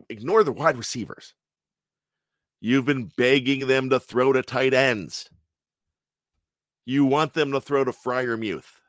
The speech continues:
You get angry when Freiermuth get a target. Darnell Washington is not noticed in the end zone.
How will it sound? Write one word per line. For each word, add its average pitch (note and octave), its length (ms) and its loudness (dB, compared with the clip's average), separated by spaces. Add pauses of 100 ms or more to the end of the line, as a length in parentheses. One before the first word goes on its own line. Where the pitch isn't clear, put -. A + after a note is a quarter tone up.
You D3 220 -2
get - 300 -14 (120)
angry D3+ 380 -4
when C#3+ 160 -2
Freiermuth C#3+ 640 -6 (1200)
get D3+ 140 -2
a D3+ 80 0
target. C#3+ 560 2 (1800)
Darnell E3+ 380 2
Washington D3 680 -4
is A#2+ 140 -6
not C#3 260 -2
noticed C#3+ 500 -4
in C#3 120 -8
the C#3 160 -8
end C#3 160 -10
zone. A2+ 240 -10